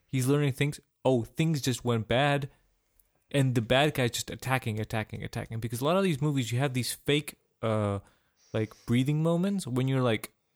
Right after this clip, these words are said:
you have, like, a twenty-minute scene when the character realizes something or he learns something. And the entire time you're wondering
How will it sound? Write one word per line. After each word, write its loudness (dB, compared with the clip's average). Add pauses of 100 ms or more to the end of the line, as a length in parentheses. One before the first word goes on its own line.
(120)
you 2
have, 4
like, 2
a 0 (200)
twenty-minute 2
scene 0
when -4 (180)
the -6
character 0
realizes 2
something -6
or 0
he 0
learns 0
something. -10 (380)
And -2
the 2
entire 0
time 0
you're 0
wondering 0